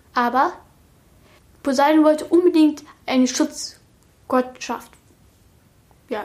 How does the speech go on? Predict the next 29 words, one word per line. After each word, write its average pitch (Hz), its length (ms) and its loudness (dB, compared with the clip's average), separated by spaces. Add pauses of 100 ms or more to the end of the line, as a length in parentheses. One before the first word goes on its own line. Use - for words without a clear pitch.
(160)
spricht - 280 -12
das 311 120 -4
aus? 311 220 -4 (340)
Eine 254 120 -2
Schutzgottheit 254 600 -2
sein. - 380 -14 (640)
Weil 254 340 2
das, 254 480 -4 (160)
ja, 220 260 -8 (460)
Schutzgottheit 311 600 -2
zu 277 80 -10
sein 269 300 -2
war 226 280 0 (560)
Anbetungsfaktor 269 880 0
hoch 240 340 -2
X. - 380 -8 (880)
Wenn 247 120 2
du 247 40 0
verstehst, 240 320 -2
was 226 80 -2
ich 233 80 -6
meine. 226 240 -6 (1080)
Hm. 311 280 2 (400)
Er 262 80 0
entschied 339 280 2
sich 320 200 0
für 294 100 -2
die 247 140 -4
Hauptstadt 277 580 -4